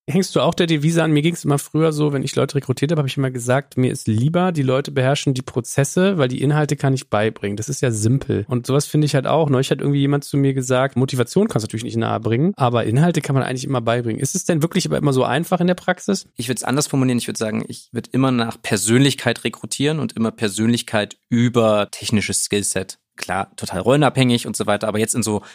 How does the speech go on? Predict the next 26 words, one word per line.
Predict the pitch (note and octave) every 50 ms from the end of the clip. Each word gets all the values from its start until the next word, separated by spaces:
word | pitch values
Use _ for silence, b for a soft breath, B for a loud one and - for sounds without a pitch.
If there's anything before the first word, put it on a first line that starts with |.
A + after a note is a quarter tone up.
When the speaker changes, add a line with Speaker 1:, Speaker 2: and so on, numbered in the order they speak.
| B B B
Speaker 2:
unternehmerischen | - B2+ - A2+ G#2 G2+ G#2 A2+ C#3 D#3+ D#3 C3+ B2 C3+ - - B2+ A#2
Rollen, | - G#2+ A2 A#2 B2 B2+ C3 C3 A2 G#2
wo | G#2
es | - -
darum | - G2 - G2 F#2
geht, | - G2 F#2+ - -
Business | - B2+ B2 - B2+ A2+ G#2+ - -
zu | - - G#2+ F#2 G2 G2 G2 F#2+ F#2+ - _ -
bauen | A2+ A2+ B2 B2+ B2+ B2+ A#2+ A2+ A2
oder | G#2+ G2 G2+ G2 F#2+ - -
auch | G2 G2 F#2+ - - -
Kunden | - - C#3 C3+ C3+ B2+ - A#2+ A2+ A2 G#2+ G#2 G#2 -
zufriedenzustellen, | - - - - - C3 C#3 C#3 B2+ - - G#2+ - - G#2+ G#2+ A2 G#2+ G#2+ G#2+ G#2+
da | - F2+ G2
ist | - -
Persönlichkeit | - G2+ F2+ F#2 F#2+ G2 G#2 G2+ - - F#2+ - -
für | -
mich | F2+ F2+ G2 G2 - -
das | - G2+ - - G2
Wichtigste. | G#2+ A#2 A#2+ - - A#2+ - - - - D3+ D#3 D#3
Viele | - - - - - G2 F#2+ F#2+ G2 F#2+ F#2 - - _ _ _ -
inhaltliche | A#2 A#2 C3 B2+ A#2 A2 G#2 G#2 F#2+ - G#2 G2 G2+ G2+ - - G#2 G2 F#2+
Spezialthemen | - - - - F#2 - - F#2+ F#2+ G2 - - - F#2
kann | F2+ - -
man | F2+ F2+ -
beibringen. | E2+ E2 - - - -